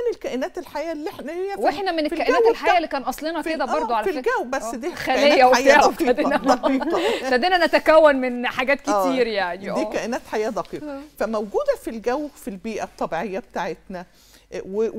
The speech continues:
Speaker 1: وجوه ج-، جسم الإنسان، يعني، يعني الفطريات جوه جسم الإنسان، البكتيريا موجودة جوه جل-، جسم الإنسان، فيه النافع وفيه ال-، الضار اللي هو بيدخل ممكن إن هو يأذي. كون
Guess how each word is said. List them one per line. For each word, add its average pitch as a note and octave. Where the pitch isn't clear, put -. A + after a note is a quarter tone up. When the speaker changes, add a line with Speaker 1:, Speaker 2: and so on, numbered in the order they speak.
Speaker 1:
وجوه C4
ج-، D4
جسم E4+
الإنسان، C#4+
يعني، F#3+
يعني F3+
الفطريات A3
جوه A3
جسم A3
الإنسان، F#3
البكتيريا B3+
موجودة E3+
جوه F#3+
جل-، E3+
جسم F#3+
الإنسان، D#3+
فيه G3+
النافع G3
وفيه G#3+
ال-، E3+
الضار E3+
اللي G3+
هو F#3+
بيدخل G#3+
ممكن G#3
إن F#3+
هو A3+
يأذي. E3
كون G4+